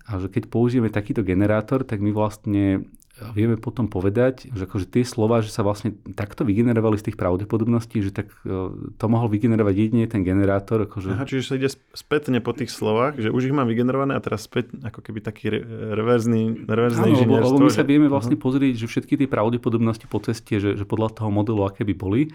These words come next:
Speaker 2: Mhm.
Speaker 1: a že, že, že zistíme, že toto je absolútne nepravdepodobné, že to by sa bolo vygenerovalo nejakou náhodou, že to sa muselo generovať len s tým akože kryptografickým generátorom a, a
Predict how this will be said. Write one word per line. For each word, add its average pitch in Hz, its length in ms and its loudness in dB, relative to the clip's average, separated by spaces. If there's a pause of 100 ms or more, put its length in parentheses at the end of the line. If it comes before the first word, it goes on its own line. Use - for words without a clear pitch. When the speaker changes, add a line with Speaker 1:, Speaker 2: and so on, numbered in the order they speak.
Speaker 2:
Mhm. 107 320 -4
Speaker 1:
a 104 60 0
že, 98 100 -6
že, 104 160 -4
že 101 180 -4 (380)
zistíme, 110 400 -4
že 110 160 -2 (320)
toto - 240 -4
je - 60 -2
absolútne 131 500 0
nepravdepodobné, 113 720 0
že 104 80 -8
to - 80 -6
by 104 80 -2
sa 104 160 -6
bolo 107 160 2
vygenerovalo 104 640 0
nejakou 104 240 -2
náhodou, 104 480 0
že 98 160 0 (180)
to 110 140 -6
sa - 80 -4
muselo 107 320 0
generovať 101 460 0
len 104 120 2
s 104 80 -4
tým 104 140 -6
akože 101 240 -6
kryptografickým 104 800 -2
generátorom 104 640 2 (320)
a, - 80 -14
a - 160 -4